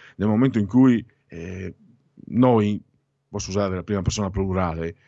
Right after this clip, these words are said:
questa, questa, Bossi, <laughs> eh, S-, S-, Maroni, Salvini, i militanti, anche d-,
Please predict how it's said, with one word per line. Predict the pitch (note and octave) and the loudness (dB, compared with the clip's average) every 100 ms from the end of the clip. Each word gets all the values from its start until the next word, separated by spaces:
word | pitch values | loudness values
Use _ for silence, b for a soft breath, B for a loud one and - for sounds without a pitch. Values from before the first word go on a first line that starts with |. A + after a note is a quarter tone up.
| b b b | b b b
questa, | A2 G#2+ G#2+ G2+ F#2+ F#2+ E2+ | -10 -6 0 2 2 0 -4
questa, | G#2 F#2+ - | -8 -10 -12
Bossi, | E2+ D#2 G2+ F#2 - - F2 | -14 -4 0 2 0 -10 -12
<laughs> | - - - A2 - E3 D3+ - | -16 -12 -10 -10 -10 -16 -16 -10
eh, | E2+ | -6
S-, | F2 F2+ F#2 | -4 -6 -6
S-, | F#2+ G2 | -6 -2
Maroni, | G2+ F#2+ F#2 F#2 | -2 0 -2 -2
Salvini, | F#2 F#2+ F2+ F#2+ G2 F#2+ F#2 F#2 | -2 -4 -2 -2 0 2 2 2
i | |
militanti, | G2+ G2+ F#2+ A#2 A2+ G#2+ G2 F#2 | 4 4 4 2 2 0 -2 -4
anche | G2+ G2+ | -4 -4
d-, | F#2+ | -8